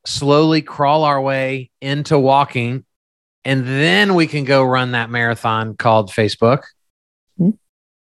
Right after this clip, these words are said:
Speaker 1: But nobody wants to take the, the steps to get there.
Speaker 2: <sighs> I sure
Speaker 1: It's,
Speaker 2: wish
Speaker 1: it's
Speaker 2: they'd
Speaker 1: tough.
Speaker 2: start. <laughs>
Speaker 1: I know. So, uh,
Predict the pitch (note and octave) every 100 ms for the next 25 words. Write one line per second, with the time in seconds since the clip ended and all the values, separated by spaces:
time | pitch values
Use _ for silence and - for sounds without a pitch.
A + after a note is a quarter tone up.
0 | - C#3+ E3 F3 D#3+ D#3 C#3+ A#2 C#3 C3
1 | - - _ _ _ A2 B2 A2 A2 A#2+
2 | - - B2+ - - G2+ A2 - G2 -
3 | - _ _ _ _ _ _ _ _ _
4 | - - - - _ - F#3 - A#3 A3+
5 | A3+ D3+ F#3+ F3 C3+ - - A3 F3+ -
6 | - - - F3 _ _ _ _ _ _
7 | - - - - F#3+ F#3 - G#3 F3+ -
8 | - E3+